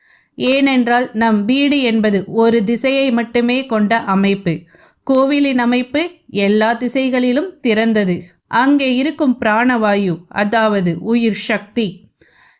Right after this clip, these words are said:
எப்போதும் நிலைத்திருக்கணும் என்பதற்காகவே இறைவன் துயில் கொள்ளும் நேரம் தவிர என் நேரமும் தீபம் எரிய வைக்கிறார்கள்.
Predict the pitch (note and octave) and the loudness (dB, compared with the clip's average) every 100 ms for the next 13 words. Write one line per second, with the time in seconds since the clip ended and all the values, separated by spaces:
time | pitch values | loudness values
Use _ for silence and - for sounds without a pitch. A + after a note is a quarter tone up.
0 | - B3 B3 D4 D4 D#4+ F4 C#4 A#3+ B3 | -2 -2 -2 0 0 2 2 2 2 0
1 | A#3+ C4+ D4+ D#4 D#4 D4+ C4+ A#3 A#3+ A3+ | 0 -2 0 0 2 2 2 0 2 0
2 | G#3+ G#3+ G#3+ G#3 G3+ G3 G3 - _ A3+ | -2 -2 -2 0 0 -2 -4 -12 _ -4
3 | A#3+ C4 D4 C4 G3+ G3+ B3 A#3+ B3 B3 | 0 2 2 0 -2 -2 0 2 0 0
4 | B3 C4 D#4+ D4 A3 A3+ A#3 A3+ G#3+ G3 | 0 2 2 2 2 2 0 0 0 0
5 | G3+ F3+ F3+ _ - G#3 A3 G#3 G3+ A#3 | 0 -2 -6 _ -6 0 2 2 0 0
6 | C#4 C4+ C4+ C4 A#3+ A3+ G#3+ - F#3+ G3+ | 2 2 2 0 -2 -2 -2 -2 -2 0
7 | A#3+ A3+ F#3 F3+ F#3 F3 E3 E3 | 0 0 -2 -2 -2 0 0 -2